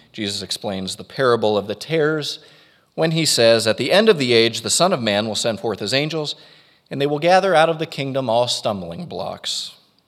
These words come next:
those who commit lawlessness, and throw them into the fiery furnace. In that place, there will be weeping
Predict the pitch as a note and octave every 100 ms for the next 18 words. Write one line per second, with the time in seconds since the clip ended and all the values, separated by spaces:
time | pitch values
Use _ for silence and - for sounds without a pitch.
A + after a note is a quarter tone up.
0 | _ _ - - B2 F#2 F#2 - G2+ G2+
1 | G#2+ G#2+ G#2+ B2+ A2 - G#2 - - -
2 | - - - _ _ _ - - F3+ G3+
3 | F#3+ F3 F3 D#3 B2 G2+ - G#2 A#2 C3+
4 | - G#2 F#2+ F#2 G2 F#2+ G2+ - G2+ F#2+
5 | - - - _ _ - G2 F2+ F2+ F#2
6 | D3+ D#3+ D#3 D3+